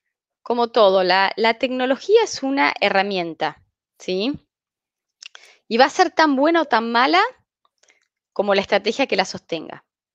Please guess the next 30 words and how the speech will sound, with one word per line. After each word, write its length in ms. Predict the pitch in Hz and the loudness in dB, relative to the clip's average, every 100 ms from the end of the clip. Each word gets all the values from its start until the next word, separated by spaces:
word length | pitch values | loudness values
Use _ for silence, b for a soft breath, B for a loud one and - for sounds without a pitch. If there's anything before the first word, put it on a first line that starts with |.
| _ _ b b b | _ _ b b b
Entonces, 680 | - 180 175 165 - 185 - - | -6 0 0 -2 -8 -10 -14 -2
em, 840 | 185 185 180 180 175 170 165 170 - - - _ _ _ _ | 2 4 4 2 -2 -8 -10 -14 -20 -20 -20 _ _ _ _
todo 320 | - 392 427 403 | 0 2 2 2
comienza 680 | 247 247 254 320 320 349 | 0 0 0 0 0 -2
para 220 | - 185 180 | 0 0 0
mí 200 | 202 247 | -2 -2
cuando 260 | 190 175 | -2 0
vos 380 | 180 240 - - | 2 2 0 -10
pensás 440 | - 175 175 220 - | -4 -4 -2 -4 -2
una 100 | 190 | -4
estrategia 800 | - 170 202 226 - 214 185 175 b b b b - | -2 -2 0 0 2 2 2 -2 b b b b -8
de 160 | 175 | -6
customer 380 | - 196 - 190 | -4 -4 -4 -6
experience, 720 | 180 - - 285 262 196 180 180 | -6 -6 0 2 2 0 -4 -8
una, 160 | 185 - | -8 -4
una 160 | 196 | -4
forma 340 | - 240 240 240 | -2 2 4 4
de 80 | |
manejar 340 | 208 180 175 202 | 0 -2 -2 -2
el 80 | 196 | -2
negocio 400 | 185 214 233 202 | 2 2 2 -4
centrando 400 | - 180 190 202 | -10 -2 -2 0
al 100 | 196 | -4
cliente 500 | - 170 208 240 196 | -4 0 0 0 0
en 260 | 175 170 160 | 0 -2 -6
las 120 | 165 | -6
decisiones 440 | 170 - 196 196 | -10 -10 -6 -6
que 40 | - | -8
se 140 | 170 | -6
toman, 480 | - 233 269 226 | 0 2 4 0